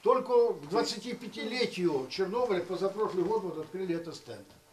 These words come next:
Сегодня что такое Чернобыль? Мы все знаем, или вы все знаете, что есть саркофаг. Этот саркофаг строили в условиях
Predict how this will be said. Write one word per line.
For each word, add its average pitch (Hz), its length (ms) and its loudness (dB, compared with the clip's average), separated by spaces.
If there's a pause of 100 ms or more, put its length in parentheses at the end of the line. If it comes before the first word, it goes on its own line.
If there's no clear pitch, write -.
(1600)
Сегодня 240 500 4
что 208 140 -2
такое 190 280 2
Чернобыль? 175 500 -2 (600)
Мы 247 180 0
все 254 300 2
знаем, 240 460 4
или 196 160 4
вы 202 180 4
все 202 200 2
знаете, 208 380 0
что 180 140 -4
есть 196 200 4
саркофаг. 175 540 -4 (460)
Этот 247 280 0
саркофаг 247 520 0
строили 254 400 -4
в 233 120 -6
условиях 226 420 -2